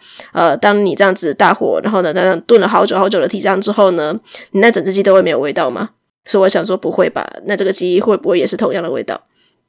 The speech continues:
所以我就一吃，诶，鸡肉还是很有鲜味耶，虽然是比较软一点。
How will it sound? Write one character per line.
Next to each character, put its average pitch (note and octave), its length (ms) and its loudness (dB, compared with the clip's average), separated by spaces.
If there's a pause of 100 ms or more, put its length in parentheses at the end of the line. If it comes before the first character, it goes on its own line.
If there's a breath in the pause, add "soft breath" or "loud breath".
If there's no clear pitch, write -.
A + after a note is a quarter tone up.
(600)
所 - 140 0
以 G#3 100 2
我 - 20 0
就 A3 60 0
一 - 20 2
吃， A3 340 -2
诶， D4 280 2 (640)
鸡 E4+ 140 2
肉 F4 120 4
还 C4 120 4
是 C#4 100 0
很 C4+ 80 4
有 G3+ 80 2
鲜 A3 320 2
味 F#3 160 2
耶， C3+ 240 -2 (220)
虽 C4+ 100 0
然 B3 80 4
是 B3 80 -2
比 G3+ 80 -2
较 F#3+ 80 4
软 C3 260 -4
一 D3+ 60 -10
点。 - 220 -6